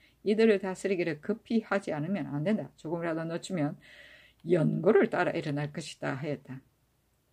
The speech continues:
승도가 이로 말미암아 잡치를 감추고 서울에 들어오지 못하니,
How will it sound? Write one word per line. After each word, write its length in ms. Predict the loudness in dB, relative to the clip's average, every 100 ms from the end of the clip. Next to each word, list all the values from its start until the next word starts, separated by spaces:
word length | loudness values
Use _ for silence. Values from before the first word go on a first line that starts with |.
| _ _ _ _
승도가 800 | -20 -12 -6 0 2 2 0 -12 _ _ _ -2
이로 220 | 4 6
말미암아 640 | 6 2 -4 -4 -4 -4
잡치를 600 | -8 -6 -6 -6 -6 -2 -2
감추고 380 | -2 -6 -8
서울에 380 | -8 -6 -4 -4
들어오지 480 | -2 -2 -2 -4 -8
못하니, 720 | -6 -6 -6 -6 -6 -6 -8